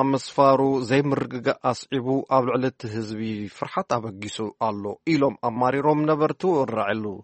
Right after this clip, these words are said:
ሰላም ንዓቂብና ንባዕልና እናመሓደርና ጸኒሕና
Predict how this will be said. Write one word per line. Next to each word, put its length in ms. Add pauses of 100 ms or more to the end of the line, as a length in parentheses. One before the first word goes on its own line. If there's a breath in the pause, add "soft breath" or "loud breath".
(480 loud breath)
ሰላም 360
ንዓቂብና 560
ንባዕልና 560
እናመሓደርና 840
ጸኒሕና 440